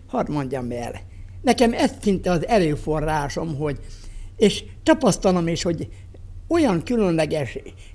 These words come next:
isteni segítséget kapok, olyan erőt, oltalmat, bölcsességet, hogy tudom csinálni. Mert nagy dolog azért, hogy az ember nyolcvankilenc éves korában elmer menni Bu-, Budapestre, hogy előadást tartson.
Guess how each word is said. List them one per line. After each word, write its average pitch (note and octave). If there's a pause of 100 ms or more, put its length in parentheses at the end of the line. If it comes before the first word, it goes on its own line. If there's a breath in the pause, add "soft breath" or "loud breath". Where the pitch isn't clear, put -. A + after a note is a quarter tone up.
(160)
isteni E3
segítséget E3
kapok, C#3+
olyan D#3+
erőt, E3
oltalmat, D3
bölcsességet, E3
hogy D3 (320 loud breath)
tudom C#3+
csinálni. - (560 loud breath)
Mert B3 (100)
nagy D4+
dolog F3
azért, D#3+
hogy C#3+ (440 soft breath)
az F3
ember D#3+
nyolcvankilenc D#3+
éves D#3
korában C#3 (320 soft breath)
elmer D#3
menni D3
Bu-, C#3 (180)
Budapestre, D#3
hogy C#3
előadást A#2+
tartson. -